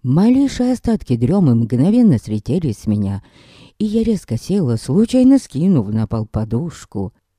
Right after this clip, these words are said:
В голове сразу же зароились десятки самых жутких предположений по поводу того, что могло случиться с моей сестрой в этом странном доме.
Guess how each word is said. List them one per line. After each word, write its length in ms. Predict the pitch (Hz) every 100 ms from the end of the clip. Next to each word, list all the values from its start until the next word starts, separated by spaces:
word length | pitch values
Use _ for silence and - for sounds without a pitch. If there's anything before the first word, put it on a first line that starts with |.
| _ -
В 180 | 123 123
голове 420 | 180 233 262 277
сразу 400 | 247 269 220 170
же 120 | 123
зароились 760 | 113 120 117 117 180 143 117 110
десятки 760 | 113 214 - 220 233 - 123
самых 440 | 120 135 190 226 208
жутких 580 | 131 175 285 - 247 -
предположений 1080 | 202 - 170 165 113 110 208 151 107 101 _ _ _ _ _
по 120 | 233
поводу 400 | 196 117 120 120
того, 240 | 123 120 156
что 160 | -
могло 320 | 180 196 214 226
случиться 720 | - 247 - 269 285 - 123
с 80 | -
моей 320 | 117 131 180
сестрой 800 | - 113 - 123 123 214 135 98 _ _ _ -
в 160 | 233
этом 320 | 254 269 277
странном 920 | 285 - 269 190 131 190 196 127 113
доме. 680 | 104 123 196 139 107 98